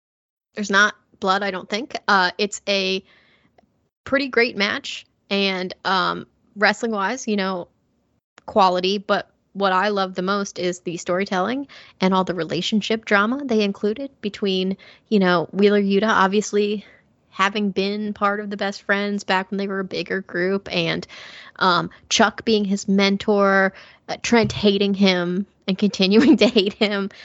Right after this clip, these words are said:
Like, they wove all that back in. I thought it was great, and it was a super, super burn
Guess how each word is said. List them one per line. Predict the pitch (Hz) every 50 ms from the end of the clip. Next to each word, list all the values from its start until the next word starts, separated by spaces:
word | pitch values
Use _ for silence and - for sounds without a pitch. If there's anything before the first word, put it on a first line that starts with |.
| - _ -
Like, | 180 190 185 _ -
they | - 202
wove | 190 196 208 220 226 226 208 202
all | 202 208 214 208
that | 202 202 196 196
back | - 180 165 175 - -
in. | 233 240 233 226 226 220 220 202 - -
I | 196 185
thought | - - - -
it | -
was | - 196 -
great, | - - 240 240 247 254 226 _ _ - - - _ _ _ -
and | 196 196 185 180 180 175 - -
it | 196 180
was | - - 175 - - -
a | 185
super, | - - - - - 247 247 247 - 277 262
super | - - 240 233 277 285
burn | 240 226 - 208 190 170 156 156 151 165 202 247 269